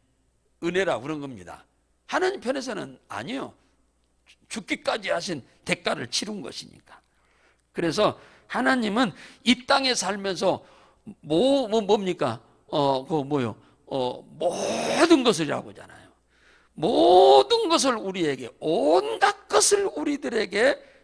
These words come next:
선물로 값없이 주지 아니겠느냐? 주겠다는 겁니다. 그래서 하나님 우리를 불러서 죄를 사하고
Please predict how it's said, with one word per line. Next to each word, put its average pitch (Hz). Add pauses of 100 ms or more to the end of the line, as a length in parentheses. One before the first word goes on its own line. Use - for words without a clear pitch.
(160)
선물로 175 (200)
값없이 165
주지 180
아니겠느냐? 147 (380)
주겠다는 480
겁니다. 392 (180)
그래서 233
하나님 202
우리를 170 (500)
불러서 147 (520)
죄를 139
사하고 143